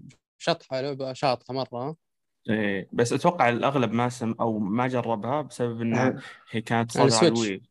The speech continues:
Speaker 2: على الوي،
Speaker 1: مم.
Speaker 2: وبعدين الحين صارت على السويتش. وفي جزء جديد وهو تو الثالث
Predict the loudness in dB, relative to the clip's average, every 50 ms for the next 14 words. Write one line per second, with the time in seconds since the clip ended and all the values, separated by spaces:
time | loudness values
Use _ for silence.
0 | _ _ _ _ _ _ _ _ -6 -4 -2 -2 -2 0 0 0 0 0 -2 -4
1 | -6 -10 _ -14 -6 -4 -2 0 2 0 0 0 0 0 -2 -2 -2 -4 -4 -4
2 | -6 -8 -8 -6 -6 -6 -6 -6 -8 -8 -10 -10 -10 -16 -20 -20 -20 -20 _ 0
3 | 2 2 4 6 6 6 6 6 2 2 4 2 4 4 4 2 2 2 0 -2
4 | -2 -2 -2 0 0 2 2 2 2 0 -2 -6 -2 0 2 4 4 4 0 -2
5 | -4